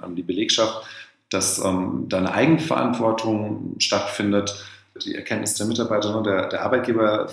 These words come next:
vertraut mir, ich, ich kann eigenständig und eigenverantwortlich das für meine, für meine Gesundheit tun, aber auf der anderen Seite auch für,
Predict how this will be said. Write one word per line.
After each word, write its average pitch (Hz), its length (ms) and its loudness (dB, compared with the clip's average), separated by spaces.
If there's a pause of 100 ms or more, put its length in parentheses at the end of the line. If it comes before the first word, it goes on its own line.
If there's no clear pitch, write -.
vertraut - 440 0
mir, 127 180 2
ich, - 340 -4
ich - 120 -10
kann 98 200 -2
eigenständig 120 640 2
und 113 120 -2
eigenverantwortlich 113 1000 -2 (320)
das - 160 -6
für 107 80 -6
meine, 101 480 0
für - 100 -10
meine 101 200 0
Gesundheit 107 420 -4
tun, 110 220 -6 (240)
aber 107 100 2
auf 107 60 0
der 110 120 0
anderen 123 180 4
Seite 123 260 4
auch 107 220 0
für, 101 580 2